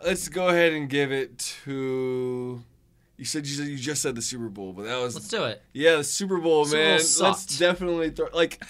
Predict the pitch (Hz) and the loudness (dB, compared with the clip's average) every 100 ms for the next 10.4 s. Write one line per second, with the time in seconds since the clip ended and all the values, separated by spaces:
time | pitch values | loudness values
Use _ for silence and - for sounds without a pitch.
0 | - 165 196 - 214 196 175 - - 98 | -2 0 0 -4 -4 -4 -4 -4 -6 0
1 | 262 - - 320 359 415 - 269 226 202 | 4 4 4 8 12 12 10 -2 2 6
2 | 175 180 185 170 156 147 143 - 151 143 | 6 4 2 4 4 4 -2 -4 0 2
3 | 135 123 120 117 117 120 131 135 127 120 | 4 4 2 0 -4 -4 0 0 0 -2
4 | 113 104 127 113 107 123 123 120 120 170 | -6 -2 0 0 -2 -6 -4 -4 2 4
5 | 175 165 156 156 147 151 147 143 147 139 | 4 4 4 4 0 0 2 2 2 -2
6 | 143 - 151 131 120 147 135 123 110 113 | -8 -4 -4 -4 -6 -8 -6 -8 -8 -12
7 | 104 101 151 156 175 147 104 - 147 151 | -14 -14 -8 2 4 4 2 -2 -2 4
8 | 190 175 151 120 190 170 160 160 - 180 | 4 6 4 4 6 6 6 4 4 4
9 | 160 131 139 143 147 - 151 151 143 127 | 4 2 -2 0 0 0 -2 0 -4 -2
10 | 160 147 131 | 0 0 -4